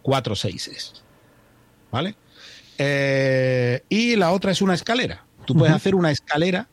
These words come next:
Speaker 1: de la cantidad de cartas que tú quieras y del valor que, que, que quieras consecutivo. O sea, si yo hago dos, tres, cuatro, cinco, la suelto, el siguiente como mínimo tiene que hacer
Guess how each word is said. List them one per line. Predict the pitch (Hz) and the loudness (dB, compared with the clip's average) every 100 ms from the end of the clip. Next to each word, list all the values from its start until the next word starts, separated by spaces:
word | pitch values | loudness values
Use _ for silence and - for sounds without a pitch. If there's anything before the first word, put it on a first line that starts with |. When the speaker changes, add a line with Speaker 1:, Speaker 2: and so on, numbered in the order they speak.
| - | -4
Speaker 1:
de | 113 123 | 0 0
la | 113 | 0
cantidad | 120 110 120 175 226 | 0 0 0 -2 -2
de | 233 | -2
cartas | 214 180 165 | -2 -4 -4
que | - | -4
tú | 156 139 | -4 -2
quieras | 139 127 131 | 0 0 0
y | |
del | 127 113 | 0 0
valor | 104 120 131 | 0 0 0
que, | 143 147 185 _ - - _ - | -2 -2 -4 _ -20 -20 _ -8
que, | 107 101 | -4 -2
que | 98 101 | -4 -2
quieras | 160 165 | -2 0
consecutivo. | 143 143 160 180 196 82 | -4 -2 -2 -2 -2 -4
O | |
sea, | 107 92 | -6 -6
si | 92 | -2
yo | 98 117 | 0 0
hago | 131 143 - - 92 | 0 -2 -4 -18 -4
dos, | 104 92 | -4 -2
tres, | 110 107 - | -4 -4 -2
cuatro, | 123 120 127 | -4 -2 -2
cinco, | - 214 196 226 285 - _ - | 2 2 2 0 -2 -10 _ -14
la | - | -10
suelto, | - 156 160 208 | -2 0 0 0
el | 180 | -2
siguiente | - 101 127 156 180 | -2 -2 0 0 0
como | 175 180 | 0 2
mínimo | 190 214 226 233 | 4 2 2 0
tiene | 160 147 | -2 -2
que | 151 | -2
hacer | 180 196 | -2 -2